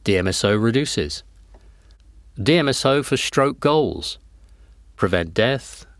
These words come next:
remove excess fluids, reduce tissue injury, reduce excessive blood clot formation, reduce swelling,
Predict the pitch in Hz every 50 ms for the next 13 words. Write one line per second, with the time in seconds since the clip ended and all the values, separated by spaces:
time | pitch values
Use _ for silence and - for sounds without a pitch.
0 | - - - 120 123 123 117 110 107 101 110 107 - - - 95 87 - - -
1 | 131 127 104 80 76 - - - - - - - - - - - _ - 170 170
2 | 196 196 170 - - - 185 175 - - 175 156 143 - 135 139 139 - 123 104
3 | 87 80 - - - - - - - - - - - _ - - 139 147 165 165
4 | 165 - - - - 160 143 - - - 165 156 - - 151 127 110 135 135 135
5 | - - - 135 113 - - - 127 120 120 117 127 123 - - 98 78 76 -
6 | - - - - - - - - - - - - 143 143 160 156 143 - - -
7 | 160 156 151 120 82 78 76